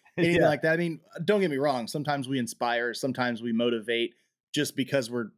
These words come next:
Speaker 1: we're interviewing
Speaker 2: Yeah,
Speaker 1: entrepreneurs. So,
Speaker 2: of course.
Speaker 1: like, of course, you're gonna find motivation there. But, you know, to kinda take it down that path for a second, it just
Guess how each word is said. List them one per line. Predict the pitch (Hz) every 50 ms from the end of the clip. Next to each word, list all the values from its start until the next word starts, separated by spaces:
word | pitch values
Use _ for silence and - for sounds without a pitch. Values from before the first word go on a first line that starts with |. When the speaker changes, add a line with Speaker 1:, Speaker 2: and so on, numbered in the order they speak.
| _
Speaker 1:
we're | - 127 131
interviewing | - 151 151 143 113 123 131 117 113 107 104 95 -
Speaker 2:
Yeah, | - 123
Speaker 1:
entrepreneurs. | 123 120 165 185 143 - 104 117 107 80 67 -
So, | - - 117
Speaker 2:
of | 110
course. | 104 107 101 98 - _ _ -
Speaker 1:
like, | - 131
of | - -
course, | - - 170 156 - -
you're | 139 135
gonna | 131 135 131
find | - 135 123 120 120
motivation | 117 117 113 110 98 110 107 110 - - 117 104
there. | 104 104 101 101 101 - _ _ _ _ _ _ _ _ _ -
But, | 147 139 135 - - _ _ _ _ _ -
you | 147 147 143
know, | 131 123
to | - - -
kinda | - - 160 165 156 135
take | - - 156 135 139
it | 123 107
down | 139 135 139 135
that | 123 110 - -
path | - 127 143 170 175 -
for | - 120
a | 110
second, | 104 - 127 117 110 - 120 113 107 - _ _ _ _ _ -
it | 139
just | 139 156 156 - - -